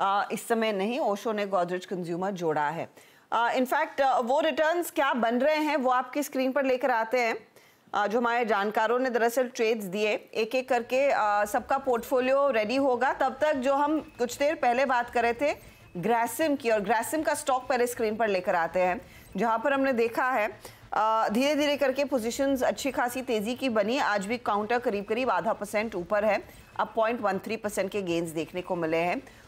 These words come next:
दो हज़ार एक सौ पचानवे, अ, के levels पर। अब Grasim की हम चर्चा इसीलिए कर रहे हैं क्योंकि अगले दस दिनों में जब ये महीना अपनी समाप्ति की तरफ बढ़ेगा, या फिर आठ दिनों में rather, Grasim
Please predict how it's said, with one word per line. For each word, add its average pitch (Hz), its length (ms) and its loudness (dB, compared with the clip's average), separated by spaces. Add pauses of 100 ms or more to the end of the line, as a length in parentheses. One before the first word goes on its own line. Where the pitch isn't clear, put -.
दो 226 120 2
हज़ार 262 260 2
एक 220 140 0
सौ 294 120 -2
पचानवे, 185 800 0 (140)
अ, 175 120 2
के 208 160 -2
levels 180 360 2
पर। 143 200 -2 (320)
अब 220 160 0
Grasim 247 460 2
की 349 60 2
हम 320 140 2
चर्चा 285 360 2
इसीलिए 269 360 2
कर 262 200 0
रहे 240 140 2
हैं 254 200 0
क्योंकि 285 520 0 (460)
अगले 302 560 2 (260)
दस 233 340 0
दिनों 247 320 2
में 190 320 0
जब 214 200 0
ये 262 100 4
महीना 247 400 2
अपनी 240 440 -2
समाप्ति 226 520 0
की 294 100 0
तरफ 226 240 2
बढ़ेगा, 185 420 2
या 202 160 2
फिर 196 180 0
आठ 233 320 -2
दिनों 196 320 0
में 196 140 2
rather, 156 400 2 (520)
Grasim 233 580 0